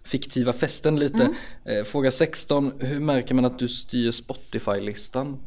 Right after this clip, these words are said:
Speaker 1: på en fest?
Speaker 2: <laughs> Eh, oj. På antingen gamla godingar,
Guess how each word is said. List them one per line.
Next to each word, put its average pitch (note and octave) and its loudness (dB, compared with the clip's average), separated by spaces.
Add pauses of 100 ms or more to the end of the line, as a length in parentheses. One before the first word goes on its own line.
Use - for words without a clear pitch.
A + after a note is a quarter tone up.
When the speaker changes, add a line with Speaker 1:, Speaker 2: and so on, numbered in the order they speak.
Speaker 1:
på - -4
en D4 4
fest? - -8 (120)
Speaker 2:
<laughs> - - (1500)
Eh, G#3 2 (260)
oj. G#3 0 (1400)
På A3 0 (1080)
antingen A#3+ -2
gamla G3+ -2 (220)
godingar, G#3 -2